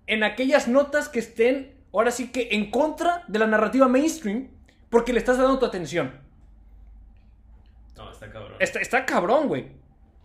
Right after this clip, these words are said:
Speaker 1: Y dice él, "Cuando le pones atención a un mal actor, le permites robar tu atención que podrías ocupar para mejores temas. Y le das la oportunidad de moldear tu perspectiva, güey".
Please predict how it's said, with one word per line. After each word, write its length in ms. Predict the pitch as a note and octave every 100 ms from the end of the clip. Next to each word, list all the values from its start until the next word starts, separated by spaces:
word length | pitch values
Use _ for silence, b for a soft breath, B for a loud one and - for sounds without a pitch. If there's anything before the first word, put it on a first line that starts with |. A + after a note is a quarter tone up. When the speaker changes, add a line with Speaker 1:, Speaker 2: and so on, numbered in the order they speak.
| - - -
Speaker 1:
Y 60 |
dice 280 | G3+ A3 A#3
él, 120 | A#3
"Cuando 200 | G#3+ G#3
le 120 | G#3 G3
pones 320 | G#3+ C#4+ C4+
atención 420 | C4+ G3 G3+ A3+
a 40 |
un 100 | A3+
mal 220 | A3 G#3 A3
actor, 440 | G#3 D#3+ D#3 D#3 - b b b b -
le 160 | F3+ G3
permites 460 | G3 G3+ G#3 B3+
robar 300 | G#3 F#3+ G3
tu 60 | A3+
atención 500 | G#3+ E3+ F#3+ G#3 A#3 - - -
que 120 | G3
podrías 420 | D#3+ F#3 F3+ G#3+ B3
ocupar 380 | G#3 E3 G3+
para 160 | G#3+ G3
mejores 420 | E3 F#3 F#3 E3
temas. 460 | A3+ A#3 D3 - - -
Y 120 | B3
le 120 | A#3+
das 260 | A#3 C4 C#4+
la 100 | D#4+
oportunidad 600 | D#4+ B3+ - A3 A3+ B3+
de 80 | C4
moldear 480 | A3+ G3 G#3 A#3
tu 160 | C4 -
perspectiva, 680 | A3 - F3+ - A#3+ C4 C3
güey". 200 | -